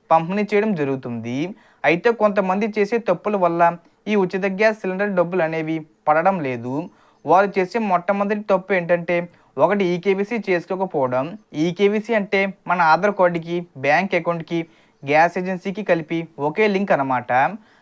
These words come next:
అంటే ప్రభుత్వం మనకు ఏది పే చేసినా ఆధార్ త్రూ పే చేస్తుంది,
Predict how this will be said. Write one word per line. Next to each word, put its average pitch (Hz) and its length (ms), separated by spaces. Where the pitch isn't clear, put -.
అంటే 170 200
ప్రభుత్వం 185 460
మనకు 190 280
ఏది 180 380
పే 208 100
చేసినా 180 340
ఆధార్ 196 300
త్రూ 214 120
పే 208 80
చేస్తుంది, 131 540